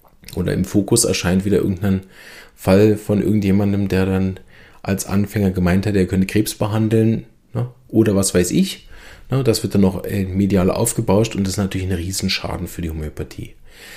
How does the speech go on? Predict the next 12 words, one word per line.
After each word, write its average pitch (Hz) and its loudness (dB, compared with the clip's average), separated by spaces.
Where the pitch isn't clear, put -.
Auf 113 0
der 104 2
anderen 139 4
Seite 131 2
würde 123 6
man 127 4
das 113 0
bei 95 2
Ärzten 107 0
auch 110 2
nicht 131 0
machen. 156 0